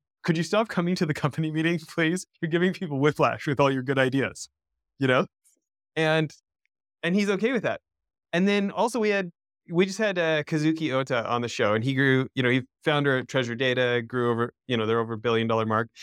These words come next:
And he talked about how he has been listening to earning calls of public company C E Os and reading reports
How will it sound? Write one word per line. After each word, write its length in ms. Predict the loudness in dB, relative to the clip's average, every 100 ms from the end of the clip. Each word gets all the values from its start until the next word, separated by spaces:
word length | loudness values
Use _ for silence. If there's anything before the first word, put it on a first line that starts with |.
| -12 -4
And 100 | -2
he 80 | 0
talked 280 | -2 -2
about 260 | 0 0 0
how 320 | -2 0 0 -4 _ _
he 180 | -4 -2
has 140 | 0
been 160 | -2 -2
listening 320 | -2 -2 -2
to 80 | 0
earning 280 | 0 2 2
calls 400 | -2 -4 -6 -12 _ _ _ -2
of 360 | 0 0 -2 -4
public 260 | 0 0 0
company 280 | 0 -2
C 160 | -2 -4
E 120 | -2 0
Os 240 | 0 -4 -12 _ -4
and 120 | 0
reading 240 | 2 2
reports 640 | 0 -2 -2 -2 -2 -10